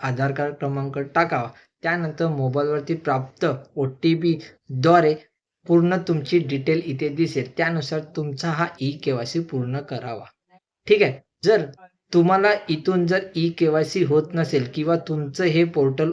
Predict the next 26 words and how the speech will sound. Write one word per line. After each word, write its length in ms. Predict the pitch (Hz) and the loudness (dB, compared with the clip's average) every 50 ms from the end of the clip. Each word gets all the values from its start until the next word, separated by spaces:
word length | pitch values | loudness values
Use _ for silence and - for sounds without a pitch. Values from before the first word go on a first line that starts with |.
| 165 - | -2 -4
ओपन 320 | 135 131 131 151 151 151 | -4 -2 -2 -2 -2 0
होत 240 | 135 139 147 143 143 - | 0 0 0 0 -2 -2
नसेल, 360 | 170 175 175 170 151 113 - - - - - _ _ - | -2 -2 -2 0 -2 -2 -4 -6 -18 -20 -20 _ _ -2
त्यासाठी 420 | 190 196 202 202 202 165 156 160 | 0 0 0 2 0 -2 0 -2
कृषी 360 | 151 - - 156 135 139 196 196 | -6 0 0 0 0 2 0 0
विभागाअंतर्गत 1200 | 165 139 139 135 151 151 151 143 160 160 156 - 160 165 170 165 - 165 156 143 151 147 139 131 - _ _ _ _ _ - | 2 2 2 4 4 4 4 4 0 -2 -2 -2 0 0 0 0 0 -2 0 0 -2 -2 -2 -6 -10 _ _ _ _ _ -12
दुसरं 460 | 160 139 156 156 - - 185 190 180 | -6 -4 -4 -4 -2 -2 -2 0 0
नियोजन 360 | 165 156 156 151 143 156 165 170 | 0 0 0 0 0 -2 -4 -4
करण्यात 360 | 165 - 135 135 139 143 143 - - - | -2 0 0 2 2 0 -2 -4 -6 -6
आलेलं 380 | 131 127 131 131 135 139 135 135 - | -4 -2 -2 -2 -2 -4 -4 -6 -6
आहे. 160 | 143 139 131 127 _ _ - | -6 -4 -4 -6 _ _ 0
ज्या 140 | 135 185 208 | 2 2 4
शेतकऱ्यांची 760 | 202 - 170 - - - - 160 156 165 165 160 - 180 165 | 4 2 -2 -2 -4 -4 -2 -2 0 0 -2 -2 -2 -2 0
यादी 300 | 156 151 143 139 143 151 | 0 2 0 0 -2 -4
गावात 400 | 135 127 139 135 135 147 156 147 135 135 - _ _ _ - | -2 0 0 2 2 2 2 2 0 -2 -6 _ _ _ -8
प्रदर्शित 420 | 147 135 135 165 170 170 - 180 170 - - | -6 -2 0 0 0 0 0 -4 -6 -6 -4
करण्यात 320 | - 147 135 135 139 147 143 - - | -2 0 0 2 0 0 -2 -6 -6
आलेली 460 | 131 131 127 131 135 131 131 135 - - - | -4 -2 0 2 2 4 4 2 0 0 -4
आहे, 200 | 160 156 156 131 117 - - - - _ - | -4 -4 -2 -4 -6 -6 -12 -20 -18 _ -2
या 140 | 147 185 208 | 0 0 0
शेतकऱ्यांनी 640 | 202 - 175 147 - - - 165 160 165 170 165 160 | 2 0 -2 -4 -4 -4 -4 -2 0 0 0 0 -2
संबंधित 540 | 143 - - 151 147 151 160 170 165 160 139 131 - | -4 -2 -4 -4 -2 0 0 0 2 0 -2 -2 -4
कृषी 300 | 156 147 139 139 - 185 | -4 -4 -4 0 0 -2
सहाय्यक 520 | - - - 156 139 143 147 156 165 160 - | -2 0 -2 -2 -2 0 -2 -2 -4 -6 -4
संपर्क 580 | - 151 135 135 135 135 135 147 147 - - | -4 -2 0 0 0 -2 -4 -6 -6 -4 -4
साधावा. 520 | 151 143 - 180 170 165 156 131 120 113 | -4 -2 0 2 2 2 2 0 -2 -4